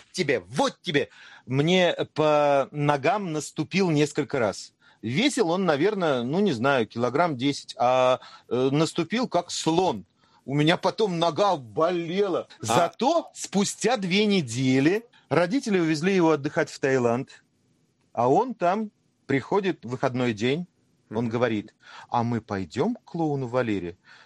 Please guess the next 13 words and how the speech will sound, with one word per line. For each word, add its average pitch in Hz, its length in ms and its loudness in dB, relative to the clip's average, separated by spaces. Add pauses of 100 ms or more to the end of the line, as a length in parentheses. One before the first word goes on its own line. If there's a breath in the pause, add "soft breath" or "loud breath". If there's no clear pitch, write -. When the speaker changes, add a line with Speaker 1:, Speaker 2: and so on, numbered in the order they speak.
(140 loud breath)
Speaker 1:
Дело 131 240 0
в - 60 -8
том, 175 120 -2
что - 140 -8
клоун 180 220 0
Валера 208 280 2
в 185 60 -8
Москве. 156 680 0 (220)
Я 247 200 2
Speaker 2:
Мгм. - 80 -8
Speaker 1:
хочу 381 420 0
к - 100 -16
нему. 214 320 -4